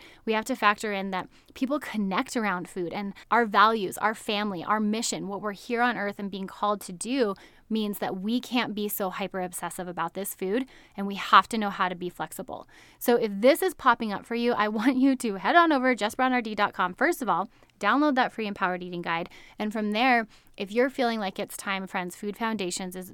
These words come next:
the next step for you, where we really dive into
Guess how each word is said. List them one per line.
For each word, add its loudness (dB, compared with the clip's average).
the -2
next -8
step -8
for -6
you, 0
where -2
we -4
really -4
dive -4
into -6